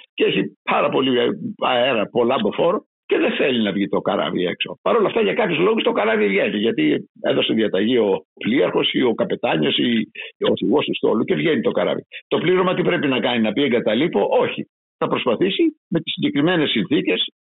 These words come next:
τι το καλύτερο μπορούμε να κάνουμε. Έτσι μπήκαμε κι εμείς να προσφέρουμε όσο πιο πολύ μπορούμε. Και αυτό κάναμε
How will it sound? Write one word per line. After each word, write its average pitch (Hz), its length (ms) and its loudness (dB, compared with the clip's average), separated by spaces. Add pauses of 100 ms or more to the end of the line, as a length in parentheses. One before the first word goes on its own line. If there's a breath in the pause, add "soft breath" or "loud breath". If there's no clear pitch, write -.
(300)
τι 220 120 -2
το - 100 0
καλύτερο 156 420 0
μπορούμε 135 340 0
να 127 120 0
κάνουμε. 98 480 -2 (240)
Έτσι - 200 -2
μπήκαμε 180 340 0
κι 139 80 -2
εμείς 139 280 0
να 147 120 -2
προσφέρουμε 98 540 0
όσο 87 180 -2
πιο 139 140 -4
πολύ 120 440 -2 (200)
μπορούμε. 110 460 -2 (180)
Και - 120 -4
αυτό - 240 -2
κάναμε 180 400 0